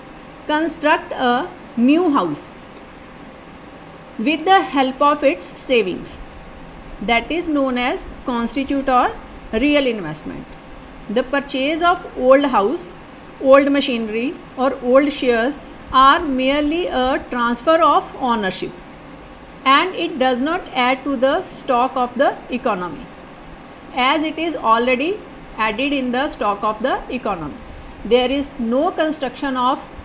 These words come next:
new stock or any new product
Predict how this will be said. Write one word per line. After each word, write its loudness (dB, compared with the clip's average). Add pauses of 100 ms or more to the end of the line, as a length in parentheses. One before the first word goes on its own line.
(840)
new 2
stock -8 (340)
or 4
any -2 (260)
new 2
product -4